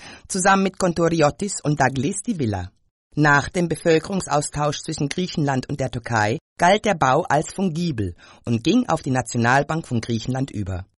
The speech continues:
Während der deutschen Besatzung wurde die Villa von den Deutschen und im weiteren Verlauf bis März neunzehnhundertfünfundvierzig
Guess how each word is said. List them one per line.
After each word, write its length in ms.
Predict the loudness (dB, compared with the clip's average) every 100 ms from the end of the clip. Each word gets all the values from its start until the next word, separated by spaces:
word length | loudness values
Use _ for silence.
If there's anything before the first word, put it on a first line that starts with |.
| _
Während 600 | 2 4 4 2 -2 -6
der 60 | -2
deutschen 380 | 2 2 0 -4
Besatzung 580 | 0 -2 -2 -6 -6 -8 -20 -16
wurde 300 | -4 2 2
die 180 | 2 0
Villa 200 | 2 0
von 120 | 0 0
den 140 | 2
Deutschen 520 | 2 0 -2 -6 -8 -10 -18 -6
und 120 | -2
im 140 | 0 2
weiteren 400 | 0 0 -4 -4
Verlauf 560 | -4 -2 -2 -4 -6 _ _ _
bis 200 | -4 -2
März 360 | 0 2 0 -2
neunzehnhundertfünfundvierzig 1300 | -4 -2 -2 -2 -2 -4 -6 -4 -6 -4 -4 -4 -12